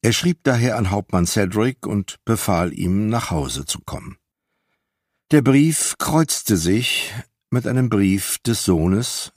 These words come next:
in dem dieser dem Vater von seiner Liebe zu der anmutigen Amerikanerin erzählte,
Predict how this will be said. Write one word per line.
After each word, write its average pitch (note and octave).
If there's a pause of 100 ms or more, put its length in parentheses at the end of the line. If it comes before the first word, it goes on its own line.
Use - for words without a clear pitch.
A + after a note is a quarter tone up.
(300)
in G#2+
dem A2
dieser A#2+
dem A2
Vater G2+ (180)
von A2
seiner A2+
Liebe A2
zu -
der F2+
anmutigen G2+
Amerikanerin G#2
erzählte, G2